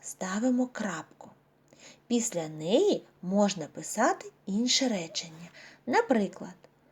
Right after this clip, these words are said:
діти граються. Їм дуже весело. Якщо речення складається із трьох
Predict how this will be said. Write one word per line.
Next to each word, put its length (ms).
діти 760
граються. 960
Їм 480
дуже 580
весело. 680
Якщо 580
речення 600
складається 960
із 280
трьох 460